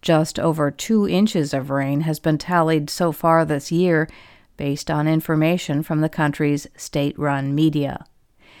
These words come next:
A local news station reported that the amount is forty-two percent of normal. Over ten million people in North Korea are in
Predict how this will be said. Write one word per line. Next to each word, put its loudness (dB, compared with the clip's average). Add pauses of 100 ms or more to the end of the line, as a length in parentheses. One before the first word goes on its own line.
(180)
A 4
local 6
news 4
station -2
reported 0
that 0
the 0
amount 2
is -4
forty-two 0
percent 0
of -2
normal. 2 (760)
Over 2
ten 2
million 4
people -4
in 2
North 2
Korea 0
are 0
in 0